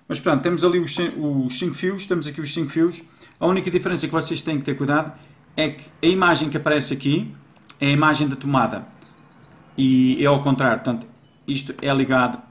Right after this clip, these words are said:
assim. Ok? Portanto, há que ter cuidado que o número cinco está aqui deste lado. E não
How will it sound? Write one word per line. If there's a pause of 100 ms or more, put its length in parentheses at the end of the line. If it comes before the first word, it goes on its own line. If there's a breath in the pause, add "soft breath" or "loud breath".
(140)
assim. (600)
Ok? (460 loud breath)
Portanto,
há
que
ter
cuidado
que
o
número
cinco (480 soft breath)
está
aqui
deste
lado. (1080 soft breath)
E
não